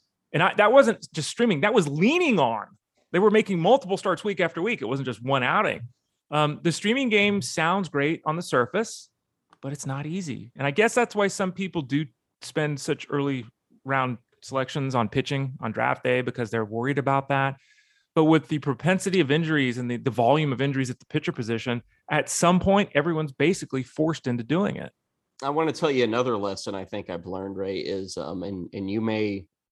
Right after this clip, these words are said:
Speaker 2: just get your diatribe ready now so you can return to it all of March and into April.
Speaker 1: Okay.
Speaker 2: People are still gonna go crazy for Adalberto Mondesi, Ray.
Speaker 1: Oh, I know.
Speaker 2: Did, did you see, the dude played thirty-five games this
Speaker 1: Yep.
Speaker 2: year.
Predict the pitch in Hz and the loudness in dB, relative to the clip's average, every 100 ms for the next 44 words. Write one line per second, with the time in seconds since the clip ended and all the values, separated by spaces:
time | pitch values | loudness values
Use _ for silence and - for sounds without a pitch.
0 | _ _ - 107 101 - 110 107 92 104 | _ _ -10 -6 -4 0 0 0 2 4
1 | 104 98 - 101 98 104 95 92 95 95 | 4 4 0 0 0 0 -2 -2 -4 -4
2 | - 90 90 90 90 - _ _ _ _ | -4 -4 -4 -4 -6 -10 _ _ _ _
3 | 104 92 - 110 104 - 98 98 - 101 | -6 -4 0 2 2 0 0 0 -2 0
4 | 101 92 95 98 95 92 - 90 95 92 | 0 0 0 0 2 0 -2 -4 -2 0
5 | 92 95 - - - 120 110 _ _ _ | -2 -2 -8 -18 -12 -12 -12 _ _ _
6 | - 151 151 131 - 117 104 92 90 - | 2 4 8 6 6 4 4 2 0 0
7 | 95 90 90 90 82 90 87 87 - 87 | 0 0 -4 -2 -2 -2 -2 -2 -2 -2
8 | 90 87 - - 87 - - _ _ _ | -2 -4 -4 -4 -2 -4 -6 _ _ _
9 | - 139 156 165 - 135 135 123 165 330 | -6 -4 -4 -8 -4 -4 0 4 4 6
10 | 415 - - 147 131 359 415 170 127 - | 4 4 4 0 6 6 6 4 6 4
11 | 139 165 - 139 143 107 98 92 92 92 | 6 6 6 6 6 4 2 2 -4 -6
12 | 131 87 | -6 -6